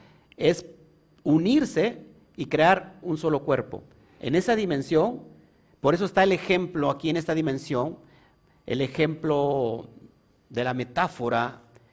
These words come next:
La metáfora de la relación sexual no es otra cosa que entender cómo se puede uno pegar en esencia el alma con el alma divina. Esto es poderoso.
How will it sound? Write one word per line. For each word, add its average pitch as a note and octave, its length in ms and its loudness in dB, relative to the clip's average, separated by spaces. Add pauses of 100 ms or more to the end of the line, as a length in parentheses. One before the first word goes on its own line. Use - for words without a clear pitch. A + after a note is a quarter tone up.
(160)
La C3 120 2
metáfora D#3+ 480 2
de D3+ 100 2
la B2+ 120 0
relación B2+ 320 -4
sexual D#3 560 -2 (120)
no C#3+ 200 -2
es D#3+ 120 -4
otra D3+ 220 -4
cosa D#3 320 -4
que C3 140 -2
entender C3+ 560 -2 (760)
cómo F3+ 300 2
se F3 140 -6
puede E3 280 4
uno E3 280 0
pegar C#3 540 0
en C3 140 -2
esencia C3+ 480 -2
el A#2+ 140 2
alma B3 480 2 (160)
con B2+ 200 -2
el A#2+ 120 0
alma B2 240 -2
divina. G#2 340 -6
Esto G#2+ 140 -10
es C#3+ 100 -14
poderoso. G2+ 600 -6